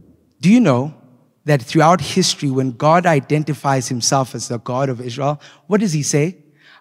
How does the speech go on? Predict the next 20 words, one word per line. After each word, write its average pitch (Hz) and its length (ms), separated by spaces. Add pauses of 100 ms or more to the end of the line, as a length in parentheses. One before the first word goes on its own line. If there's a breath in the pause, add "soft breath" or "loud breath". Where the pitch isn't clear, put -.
I 165 120
am 175 140
the 143 100
God 156 300
of 185 360 (440)
Abraham, 143 600 (800)
Isaac, 156 640 (260)
and 208 300 (1500)
Jacob. 233 300 (720 soft breath)
Why 285 180
does 349 220
he 294 120
not 240 300
say, 226 320
"I 202 220
am 240 160
the 196 80
God 208 320
of 180 320 (320 soft breath)
Abraham, 156 680